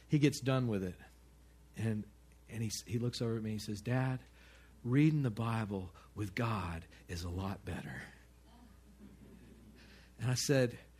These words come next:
"Ezra, there's, there's people in seminaries that need to hear that." <laughs> Reading the Bible with Jesus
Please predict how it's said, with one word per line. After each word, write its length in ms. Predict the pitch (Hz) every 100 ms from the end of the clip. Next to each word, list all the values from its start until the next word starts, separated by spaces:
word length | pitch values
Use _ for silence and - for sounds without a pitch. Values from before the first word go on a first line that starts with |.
| - - - - - - - - - - - - - - - - -
"Ezra, 300 | 127 135 127
there's, 240 | 135 123 110
there's 180 | 123 117
people 320 | 139 127 113
in 80 | 107
seminaries 640 | - 120 117 107 98 90
that 160 | 98 92
need 160 | 107
to 60 | 95
hear 260 | 78 98
that." 1500 | 87 85 78 - - 147 190 - 214 - 170 202 190 196 - 175 - - -
<laughs> 340 | - - -
Reading 680 | 143 160 220 233 233 233 214
the 180 | 151 170
Bible 760 | 139 170 175 175 165 170 160
with 640 | 143 151 202 196 175 131 139
Jesus 580 | 120 170 170 123 131